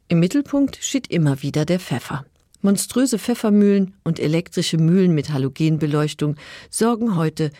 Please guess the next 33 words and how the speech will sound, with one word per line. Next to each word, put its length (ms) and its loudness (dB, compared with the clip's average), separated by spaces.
für 160 -4
seinen 300 -4
glanzvollen 760 -2
Auftritt. 600 -10
Pfeffer 440 -2
ist 160 -4
nach 200 0
wie 120 -4
vor 260 0
das 240 -4
meistgenutzte 800 -2
Gewürz 440 -2
in 140 -2
der 160 0
europäischen 720 -4
Küche. 380 -6
Und 220 0
das 200 -4
Angebot 560 0
an 140 -2
Pfeffer 400 -4
ist 240 -6
riesig. 480 -4
In 100 2
jedem 260 4
Supermarkt 640 0
findet 360 0
man 200 0
günstigen, 580 0
fein 340 0
gemahlenen 560 0
weißen 380 -2
Pfeffer, 380 -4